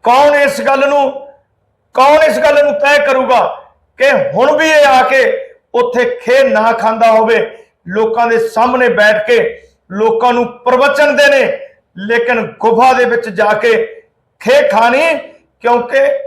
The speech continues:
ਉਦੋਂ ਤਾਂ ਹੁਣ ਮੇਰੇ ਖਿਆਲ ਦੇ ਵਿੱਚ ਵੱਧ ਹਲਕਿਆ ਹੋਊਗਾ, ਉਦੋਂ ਤਾਂ ਰੋਜ਼ ਚਾਰਾ ਪੈਂਦਾ ਸੀ, ਹੁਣ ਤਾਂ ਮਹੀਨਿਆਂ ਬਾਅਦ ਚਾਰਾ ਪੈਂਦਾ ਹੈਗਾ।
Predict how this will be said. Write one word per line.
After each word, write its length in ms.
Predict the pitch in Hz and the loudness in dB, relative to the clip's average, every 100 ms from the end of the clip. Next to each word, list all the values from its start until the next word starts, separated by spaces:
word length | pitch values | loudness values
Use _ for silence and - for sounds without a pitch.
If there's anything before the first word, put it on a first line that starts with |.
| - | -4
ਉਦੋਂ 440 | 247 240 240 254 269 | -2 0 0 -2 0
ਤਾਂ 180 | 262 | 0
ਹੁਣ 200 | 240 233 | 2 0
ਮੇਰੇ 300 | 240 226 233 | -2 0 0
ਖਿਆਲ 400 | 240 202 202 202 | 0 -2 0 0
ਦੇ 80 | 214 | -2
ਵਿੱਚ 240 | 226 226 277 285 277 - - _ _ | -2 0 0 0 -2 -10 -20 _ _
ਵੱਧ 380 | 147 - 262 277 | -8 0 2 2
ਹਲਕਿਆ 520 | 208 196 208 - 226 | 0 0 -2 -2 0
ਹੋਊਗਾ, 680 | 208 208 208 226 196 - - _ _ _ | 2 0 0 2 0 -2 -12 _ _ _
ਉਦੋਂ 360 | 220 226 226 233 | -4 -2 -2 0
ਤਾਂ 180 | 247 233 | 0 0
ਰੋਜ਼ 640 | 190 180 226 254 247 - | -2 -2 0 0 -2 -2
ਚਾਰਾ 320 | 247 233 233 | 0 2 2
ਪੈਂਦਾ 380 | 226 233 220 226 | 2 0 0 0
ਸੀ, 380 | 226 226 208 - _ _ _ _ | 0 -2 -4 -8 _ _ _ _
ਹੁਣ 180 | 185 202 | -8 -6
ਤਾਂ 380 | - 247 285 302 302 - - _ _ | -2 2 2 2 -2 -8 -14 _ _
ਮਹੀਨਿਆਂ 580 | 190 214 214 220 254 262 | -8 -6 -4 -2 0 0
ਬਾਅਦ 500 | 254 196 254 302 294 | 0 0 2 2 0
ਚਾਰਾ 320 | 254 233 233 | -2 0 2
ਪੈਂਦਾ 340 | 226 226 220 220 | 0 -2 -2 0
ਹੈਗਾ। 560 | 220 247 277 269 - | 2 2 0 -2 -10